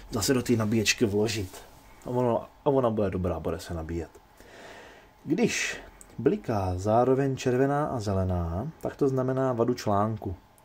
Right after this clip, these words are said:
V případě Parksida i v případě některého jiného nářadí, řešil jsem to i třeba u Makity, na kterých jedem,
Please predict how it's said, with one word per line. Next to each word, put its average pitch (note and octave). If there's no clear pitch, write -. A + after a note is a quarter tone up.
V -
případě A#2+
Parksida G#2
i F3
v E3+
případě B2
některého B2+
jiného G2+
nářadí, B2
řešil A#2+
jsem A#2
to -
i A2
třeba F#2+
u F2+
Makity, A#2+
na A#2+
kterých C#3+
jedem, C#3